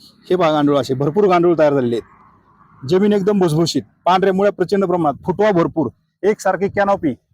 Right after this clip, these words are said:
आणि या ठिकाणी प्लॉट आता कळीला पण लागला, पुढे पाहू, पाहू शकताय, एकसारखे कळ्या आहेत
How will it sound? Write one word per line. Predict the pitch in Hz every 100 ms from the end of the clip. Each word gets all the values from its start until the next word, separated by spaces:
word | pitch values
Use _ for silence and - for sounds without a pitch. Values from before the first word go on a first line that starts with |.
| _ _ _ _
आणि | 156 196 208 202 - -
या | 202
ठिकाणी | 196 214 220
प्लॉट | 214 226 220
आता | 220
कळीला | - 233 240
पण | 233
लागला, | 214 185 180
पुढे | 196 196
पाहू, | 220 202
पाहू | - - 226
शकताय, | 202 - 208 - - - - - - - - - - - 208
एकसारखे | 233 - 214 220 -
कळ्या | 226 233
आहेत | 214